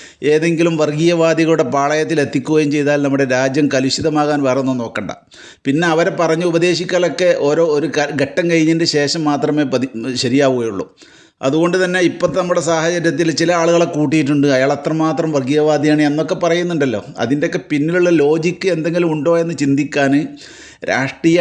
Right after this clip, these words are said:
അടിമത്തമില്ലാത്ത നിഷ്പക്ഷമതികൾ ചിന്തിക്കണം. രാഷ്ട്രീയ അടിമത്തത്തിൻ്റെ ആളുകൾ ഏത് മുന്നണിക്കാരാണെങ്കിലും അവരുടെ മുന്നണിക്ക് അത് അനുകൂലമായിട്ട് മാത്രമേ ചിന്തിക്കുകയുള്ളൂ. അവരെക്കുറിച്ചല്ല പറയുന്നത്. മൊത്തത്തിലുള്ള നിഷ്പക്ഷമായി വിലയിരുത്തുന്ന ആളുകൾ ഇത്തരം പ്രസ്താവനകൾ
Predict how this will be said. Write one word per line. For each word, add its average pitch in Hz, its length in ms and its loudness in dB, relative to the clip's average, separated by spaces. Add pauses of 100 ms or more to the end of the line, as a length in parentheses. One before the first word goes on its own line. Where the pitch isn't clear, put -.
അടിമത്തമില്ലാത്ത 170 960 0
നിഷ്പക്ഷമതികൾ 170 720 0
ചിന്തിക്കണം. 127 460 -2
രാഷ്ട്രീയ 123 440 0
അടിമത്തത്തിൻ്റെ 156 580 -2
ആളുകൾ 165 260 0
ഏത് 156 240 4
മുന്നണിക്കാരാണെങ്കിലും 156 800 0 (120)
അവരുടെ 156 220 0
മുന്നണിക്ക് 151 360 -2
അത് 139 80 0 (300)
അനുകൂലമായിട്ട് 175 720 0
മാത്രമേ 170 320 0 (100)
ചിന്തിക്കുകയുള്ളൂ. 127 580 0 (680)
അവരെക്കുറിച്ചല്ല 185 640 0 (100)
പറയുന്നത്. 139 440 0
മൊത്തത്തിലുള്ള 170 720 0
നിഷ്പക്ഷമായി 175 800 -2
വിലയിരുത്തുന്ന 143 500 0 (120)
ആളുകൾ 127 300 0 (640)
ഇത്തരം 175 420 0 (500)
പ്രസ്താവനകൾ 170 640 0